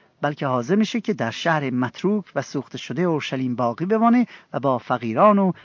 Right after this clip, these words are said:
معلولین عمر خود را به سر بیاورد. کلام خدا عملی می‌شه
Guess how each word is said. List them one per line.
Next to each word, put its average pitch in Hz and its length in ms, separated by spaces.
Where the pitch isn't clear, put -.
معلولین 113 580
عمر 127 240
خود 120 220
را 113 160
به 117 120
سر 113 180
بیاورد. - 540
کلام 156 400
خدا 147 440
عملی 117 340
می‌شه 92 420